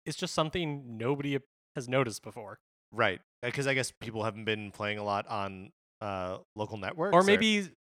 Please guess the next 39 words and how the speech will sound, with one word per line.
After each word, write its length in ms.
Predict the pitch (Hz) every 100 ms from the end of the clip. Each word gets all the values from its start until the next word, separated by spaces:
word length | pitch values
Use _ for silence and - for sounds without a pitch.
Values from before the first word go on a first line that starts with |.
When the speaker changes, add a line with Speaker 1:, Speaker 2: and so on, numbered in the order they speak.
| _
Speaker 1:
somebody 320 | - 156 160 147
noticed 460 | 143 147 127 -
they 180 | 139 123 120 -
just 240 | 127 113
weren't, 460 | 123 131 123 117 - - _ _ _ _ _ _ _ _
uh, 420 | 127 123 113 107 101 - _ -
signal 340 | - 143 131
boosted 320 | 113 113 - 123
on 160 | 107
the 60 | 107
internet 320 | 120 151 180
like 100 | 175
Speaker 2:
Yeah, 120 | 120
Speaker 1:
this. 140 | 190 -
Speaker 2:
fair 120 | 123
enough. 260 | 113 123 - - - _ _
Speaker 1:
Um, 580 | 151 147 143 139 131 139 -
so 260 | 196 196
what 180 | 170 214
that 140 | 226 190
means 240 | 180 185
is 140 | 165
that 180 | 156 156
the 100 | 151
system 400 | - 170 - 165
can 160 | - 160
at 160 | 135 131
least 220 | 135 -
support 440 | 151 - 143 127
voice 220 | 123 127
chat 300 | - 170 160
while 280 | 120 123 127 -
all 160 | 117
systems 560 | 135 131 - 135 123 123
are 100 | 120
on 140 | 117
the 80 | 110
same 260 | - 120 107
network. 520 | 104 127 185 202 -